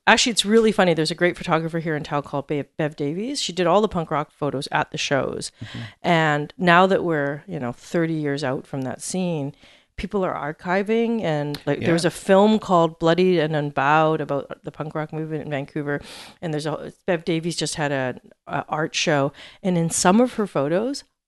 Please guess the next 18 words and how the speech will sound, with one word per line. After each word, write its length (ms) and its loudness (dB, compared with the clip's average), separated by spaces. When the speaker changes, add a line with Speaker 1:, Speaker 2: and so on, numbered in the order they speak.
Speaker 1:
I'm 220 4
in 100 2
her 160 0
photos 460 0
Speaker 2:
Oh, 80 8
Speaker 1:
with, 80 2
Speaker 2:
wow, 240 4
Speaker 1:
with 80 10
Speaker 2:
with 80 6
Speaker 1:
a 40 6
Speaker 2:
the 60 4
Speaker 1:
camera. 460 8
Speaker 2:
camera. 40 -2
Speaker 1:
And 140 4
she's 340 4
in 160 6
my 220 0
photos. 560 -6